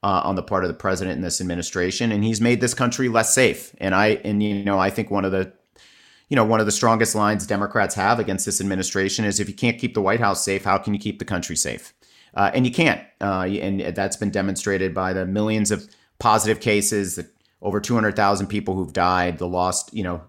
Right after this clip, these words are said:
countless numbers, millions of lost jobs. So, but I do wanna get back to, Michael, this point I made at the top is about how people are already voting.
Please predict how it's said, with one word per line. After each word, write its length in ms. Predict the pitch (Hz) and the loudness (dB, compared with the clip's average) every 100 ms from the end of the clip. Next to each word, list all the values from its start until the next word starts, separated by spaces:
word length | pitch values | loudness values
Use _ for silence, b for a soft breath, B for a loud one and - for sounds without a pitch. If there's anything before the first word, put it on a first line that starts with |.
| _ | _
countless 400 | - 110 92 107 | -4 -4 -2 -2
numbers, 400 | 101 92 90 82 | -4 -4 -4 -2
millions 340 | 101 98 95 87 | -2 0 -2 -2
of 80 | |
lost 300 | 82 82 - | -2 -2 -2
jobs. 460 | - 78 73 67 - | -4 -4 -6 -8 -6
So, 340 | 92 85 80 B B B B B B B - | -4 -4 -6 B B B B B B B 2
but 100 | 151 | 6
I 100 | 147 | 6
do 180 | 202 | 4
wanna 220 | 220 202 147 | 4 4 4
get 180 | 135 | 4
back 240 | 131 123 123 | 4 4 2
to, 100 | 135 | 0
Michael, 380 | 120 113 120 107 | 0 0 0 0
this 160 | 104 | -2
point 400 | - - 156 143 | -4 -4 2 4
I 80 | 120 | 4
made 200 | 113 104 | 2 0
at 120 | 101 | -2
the 60 | 107 | -4
top 440 | - 135 123 113 | -2 2 4 4
is 160 | 101 87 - | -2 -4 -4
about 460 | 98 98 95 - _ | 2 2 2 -4 _
how 260 | 107 135 147 | 2 4 4
people 380 | - 139 120 | 0 -4 0
are 160 | 113 107 | 2 4
already 340 | 104 107 101 | 4 2 0
voting. 540 | 92 98 92 87 78 | -2 -2 0 0 -4